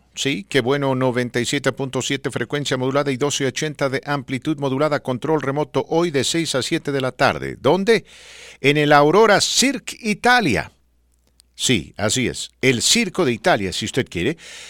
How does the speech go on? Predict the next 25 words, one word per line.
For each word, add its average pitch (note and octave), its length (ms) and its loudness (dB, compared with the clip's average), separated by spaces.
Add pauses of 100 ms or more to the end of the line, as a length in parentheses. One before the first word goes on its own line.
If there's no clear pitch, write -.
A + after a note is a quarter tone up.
(160)
ubicado G3+ 580 4
en E3 40 4
el C#3 220 -2
Town A3+ 480 2
Center F3+ 720 0
de D3+ 240 2
Aurora, D3+ 600 4 (420)
básicamente G#3+ 1160 -2 (160)
entre D3 880 0
la C#3 240 4
Alameda E3+ 520 0
y B2 100 -4
la G#2+ 140 0
dos C3 380 0
veinticinco. G2+ 680 -6
Quienes C3+ 380 -4
viven F#3+ 320 -2
en G2+ 80 -2
Aurora G#2+ 240 -2
están B2 240 -4
muy B2+ 140 -4
familiarizados F#2+ 720 -2
con F2 120 -8
este E2+ 180 -8
lugar. F3 360 2